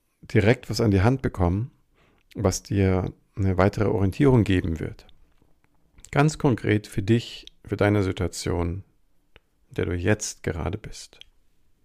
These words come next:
Also, wenn du dich davon angesprochen fühlst, dann schau einfach mal auf der Seite seelengold Punkt online und dort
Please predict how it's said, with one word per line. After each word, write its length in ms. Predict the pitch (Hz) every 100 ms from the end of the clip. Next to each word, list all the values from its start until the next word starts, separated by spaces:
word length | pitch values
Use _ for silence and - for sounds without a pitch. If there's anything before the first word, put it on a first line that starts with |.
| _ _ _ _ _ _ _ _ _ _ _ _ _ _ _ _ _ _ _ _ _ _ _
Also, 280 | - 101 90
wenn 120 | 85
du 80 | 87
dich 300 | 90 - -
davon 460 | - 90 - 82 -
angesprochen 600 | 107 139 - 139 127 123
fühlst, 720 | - 135 123 - - - - - _ _ _ _
dann 280 | 104 101 95
schau 180 | -
einfach 200 | 107 101
mal 160 | 98 95
auf 100 | 90
der 120 | 90
Seite 360 | 90 92 - 95
seelengold 1000 | 87 104 101 104 - 90 90 - - - _ _ _ _ _ -
Punkt 420 | 104 87 - -
online 560 | 98 87 82 90 95 101 _ _ _ _ _ _ _ _ _
und 260 | - 82 95
dort 280 | - -